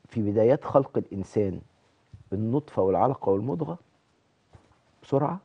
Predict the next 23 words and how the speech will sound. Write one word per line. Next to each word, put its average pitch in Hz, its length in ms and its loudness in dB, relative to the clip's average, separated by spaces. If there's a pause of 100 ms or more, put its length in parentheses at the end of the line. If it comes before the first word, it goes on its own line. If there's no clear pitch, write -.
(120)
عشان 104 220 -6
نفكر 110 360 -4
الناس 127 220 -4
بيهم، 151 360 -4 (480)
ونخش 123 640 -2
على 151 360 0 (1300)
نوع 139 220 4
الجنين، 139 540 2 (480)
إزاي 135 600 2 (420)
ابتدى 165 380 2
العلم 143 380 2
دلوقتي 131 580 -2 (580)
يبحث 156 460 0 (640)
في 117 140 -2
نوع 156 200 0
الجنين، 165 460 2 (720)
وإزاي 123 840 2
بيقولوا 151 360 2
بقى 156 160 4
الأنثى 147 580 0
تطلع 151 340 0
إزاي، 123 400 2
البنت، 110 360 0